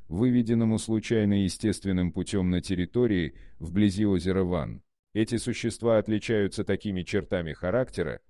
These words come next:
как активность, привязанность, нежность и верность. Ванские кошки обожают купаться, поскольку их шерсть обладает водонепроницаемыми свойствами.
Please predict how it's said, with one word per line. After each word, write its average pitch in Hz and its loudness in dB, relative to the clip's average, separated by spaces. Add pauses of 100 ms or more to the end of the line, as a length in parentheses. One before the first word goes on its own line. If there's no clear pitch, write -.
(280)
как 107 2
активность, 98 -4 (220)
привязанность, 98 0 (240)
нежность 107 0
и 107 2
верность. 71 -4 (340)
Ванские 110 2
кошки 104 0
обожают 92 2
купаться, 92 -2 (260)
поскольку 104 0
их 92 0
шерсть 107 -2
обладает 95 2
водонепроницаемыми 92 0
свойствами. 82 -4